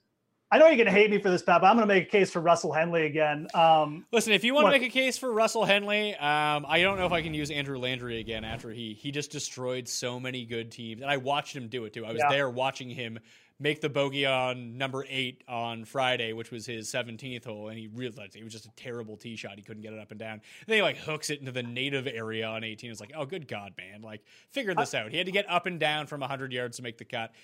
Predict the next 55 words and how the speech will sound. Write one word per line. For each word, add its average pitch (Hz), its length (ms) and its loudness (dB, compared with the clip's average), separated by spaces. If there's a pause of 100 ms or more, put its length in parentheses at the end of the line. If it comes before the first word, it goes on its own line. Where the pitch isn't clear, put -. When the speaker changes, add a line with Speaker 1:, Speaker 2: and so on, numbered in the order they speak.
(120)
Speaker 2:
He 285 140 -8
could 262 160 -6
not 233 240 -2
do 233 140 -2
that. 113 260 -2
Sunk 175 360 -6
some 190 200 -8
very, 185 520 -4
very 156 440 -2
good 135 160 -6
lineups. 120 500 -4 (320)
But 175 80 0
I 240 80 8
was 392 80 2
gonna 440 140 2
say 359 160 2
Luke 214 260 2
Donald 156 360 4
actually 135 300 0
<laughs> 123 80 -8
rates - 220 -2
out 143 140 2
really 139 240 -4
well 131 220 -2
for 127 160 -12
me. 120 220 -12 (480)
Speaker 1:
That, 196 300 4 (100)
yeah, 202 340 10
Luke 240 160 4
Don-, 226 140 8
I 190 60 4
forgot 220 280 6
Luke 190 140 4
Donald 175 220 6
was 143 100 -4
in 160 100 -2
this 160 140 -4
field, 131 280 -2
but 151 140 2
yeah, 165 180 8
I 175 280 8
actually 190 260 2
was 156 180 -2
gonna 175 240 -2
take 160 200 0
a - 20 -2
look 147 180 0
at 139 80 -4
him. 139 220 -4
I 151 80 4
didn't, 175 180 0
I 165 120 2
mean, 156 180 -2
I 151 60 4
haven't, 147 280 -2